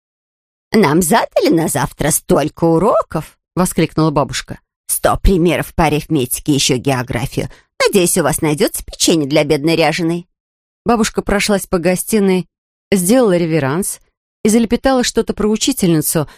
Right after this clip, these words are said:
но, увидев испуганные лица гостей, поняла, что они вообще ничего не знают о ряженых. Папа, правда, сидел и тихонько посмеивался —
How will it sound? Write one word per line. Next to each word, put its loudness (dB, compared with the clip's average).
но, 2
увидев 0
испуганные 0
лица -2
гостей, -2
поняла, 0
что -4
они 2
вообще -2
ничего -2
не 0
знают -2
о 0
ряженых. -4
Папа, 0
правда, -2
сидел 0
и -6
тихонько -4
посмеивался — -2